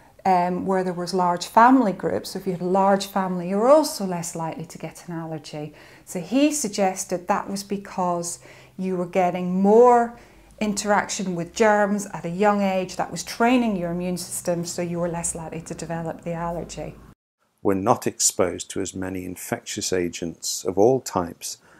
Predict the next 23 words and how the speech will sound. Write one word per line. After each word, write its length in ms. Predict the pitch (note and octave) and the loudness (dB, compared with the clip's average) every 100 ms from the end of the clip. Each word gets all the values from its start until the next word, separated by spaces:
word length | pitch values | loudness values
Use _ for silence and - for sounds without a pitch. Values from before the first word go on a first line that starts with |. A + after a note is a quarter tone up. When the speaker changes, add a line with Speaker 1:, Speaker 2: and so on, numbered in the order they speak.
| _ _ | _ _
Speaker 2:
as 260 | - G#2 - | 2 2 2
we 80 | G2 | -6
would 160 | F#2+ | -2
have 180 | G2 - | -2 -2
naturally 580 | G2 G2 - - - F#2 | -2 -2 -4 -12 -8 -6
evolved 480 | F2+ F#2 E2+ E2 - | -2 0 0 -2 -12
to 120 | - | -14
do. 300 | - F#2 E2 - _ _ _ _ - _ - | -2 0 0 -6 _ _ _ _ -20 _ -2
And 240 | G#2 F2 | 0 -2
therefore, 540 | - G#2+ G2 G2+ G2+ F#2 | 4 6 6 0 -4 -4
because 480 | A2 G#2 - D3 | -4 -4 0 4
our 160 | C3+ A2+ | 4 4
immune 300 | G2+ G#2 G#2 | 2 -2 -4
system 420 | - G2 - F#2+ | -4 -6 -6 -8
isn't 240 | F2+ G2 - | -6 -8 -10
constantly 640 | - G2+ - - G2 F#2+ | -6 -6 -6 -10 -8 -10
being 360 | F2+ F2+ F2 E2+ | -6 -6 -6 -8
challenged 880 | - C#3 D#3+ F2+ - A2+ C#3 - - _ _ _ _ _ | 2 6 6 4 -6 -10 -10 -12 -16 _ _ _ _ _
by 120 | G2 | 0
all 160 | G2 F#2 | 2 2
these 200 | F#2 E2+ | -2 -4
infectious 600 | F2+ - F2+ - - - | -6 -6 -10 -8 -10 -6
agents, 600 | E2+ E2 - F2 G2+ - | -6 -6 -8 -8 -8 -12